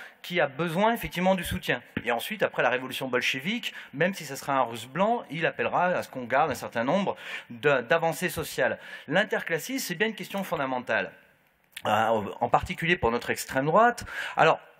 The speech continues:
on va justement pas rentrer forcément dans les débats terminologiques, mais bien voir le mot extrême droite en français aussi, ça a un sens de rappeler son histoire. Je sais pas si Laurent dit ce matin,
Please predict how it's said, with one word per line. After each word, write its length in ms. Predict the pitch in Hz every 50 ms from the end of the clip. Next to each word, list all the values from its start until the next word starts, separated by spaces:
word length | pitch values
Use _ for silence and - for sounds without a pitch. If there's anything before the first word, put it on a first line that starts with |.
| _ _ _ _ - - - -
on 140 | - 110 113
va 160 | 117 127 123
justement 340 | - - - 123 123 127 -
pas 100 | - 107
rentrer 240 | 101 101 101 - 113
forcément 300 | - - - - 123 123
dans 60 | 120
les 60 | 113
débats 180 | 113 113 127 123
terminologiques, 680 | - 117 117 120 127 139 156 185 170 202 220 - -
mais 100 | 135 127
bien 140 | - 180 175
voir 180 | 170 180 160
le 80 | 151 165
mot 140 | 202 233 233
extrême 260 | 226 - - - 160
droite 240 | 156 151 156 151 123
en 60 | 117
français 420 | - - - 127 - - - 127
aussi, 400 | 110 104 110 - - - 214 220
ça 160 | 196 - 131 127
a 60 | 127
un 60 | 123
sens 260 | 120 - 165 165 -
de 60 | 135
rappeler 240 | 120 120 123 - 131
son 140 | - - 127
histoire. 360 | 135 - - - 147 147 131 -
Je 40 |
sais 60 | - -
pas 100 | 131 127
si 120 | - -
Laurent 200 | 120 113 135 127
dit 100 | 117 117
ce 100 | - -
matin, 380 | 117 117 - - 156 165 165